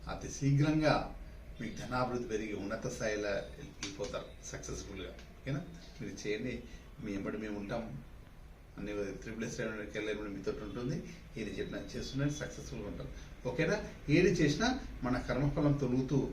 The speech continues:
మనకి యాక్టివేట్ కావడానికి ఎప్పుడైతే తొలుగుతుందో అన్ని విధాలు విజయం ఉంటుంది. మనం ఎన్నో చేస్తే కానీ మన కర్మఫలం తొలుగుతూ, తొలుగుతూ ముందుకు వెళ్తుంటారు అన్నమాట. అందునుంచే మన గ్రహాలు బాగుంటే మన దారిలో పోయేటప్పుడు ఎన్నో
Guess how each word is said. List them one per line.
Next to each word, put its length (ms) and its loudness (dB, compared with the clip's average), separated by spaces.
మనకి 260 0
యాక్టివేట్ 680 6
కావడానికి 460 4
ఎప్పుడైతే 460 2
తొలుగుతుందో 360 2
అన్ని 140 0
విధాలు 200 0
విజయం 260 -2
ఉంటుంది. 300 -6
మనం 180 -2
ఎన్నో 260 6
చేస్తే 440 4
కానీ 300 4
మన 120 0
కర్మఫలం 420 8
తొలుగుతూ, 360 4
తొలుగుతూ 320 4
ముందుకు 260 8
వెళ్తుంటారు 340 6
అన్నమాట. 200 -4
అందునుంచే 440 2
మన 260 0
గ్రహాలు 340 10
బాగుంటే 800 6
మన 120 -4
దారిలో 520 6
పోయేటప్పుడు 560 0
ఎన్నో 580 -4